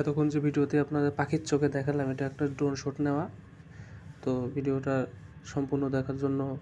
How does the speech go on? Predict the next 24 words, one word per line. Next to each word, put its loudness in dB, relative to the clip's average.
অবশ্যই 0
ভিডিওটা -2
সম্পূর্ণ -4
দেখবেন, -2
তো -2
আশা -2
করছি -2
ভালো -2
লাগবে। -8
তো -14
এই 0
যে -2
চীনাদের 2
জীবনযাপন, 0
এবং -2
চীনারা 2
অনেক 2
শা-, -12
মানে, 0
শাকসবজি 0
ফলায়, 0
যা 2
বাংলাদেশের 0
তুলনায়, -2